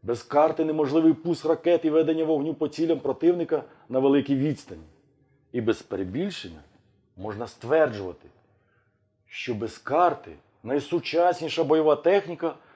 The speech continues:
це просто купа металобрухту. Зрозуміло, що для успішного виконання бойових завдань командирам різних рівнів і різних родів та видів Збройних сил України потрібні різні карти. Наприклад,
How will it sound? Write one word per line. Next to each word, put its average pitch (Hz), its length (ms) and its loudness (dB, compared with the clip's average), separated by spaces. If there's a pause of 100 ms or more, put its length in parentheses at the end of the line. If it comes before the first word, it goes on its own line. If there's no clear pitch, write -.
(160)
це 104 140 -8
просто 160 540 -2 (280)
купа 135 320 -2
металобрухту. 110 840 -4 (1300)
Зрозуміло, 110 580 -2 (480)
що 110 200 -8
для 101 120 -6
успішного 113 600 -4
виконання 143 440 -2
бойових 131 340 2
завдань 117 420 0 (400)
командирам 131 680 0
різних 123 480 -4
рівнів 127 600 -4
і 110 100 -6
різних 131 460 -4
родів 123 460 -4
та - 120 -6
видів 147 480 2
Збройних 117 400 -2
сил 117 160 -6
України 104 380 -6 (340)
потрібні 160 680 0
різні 156 320 -2
карти. 170 500 -6 (1080)
Наприклад, 196 540 4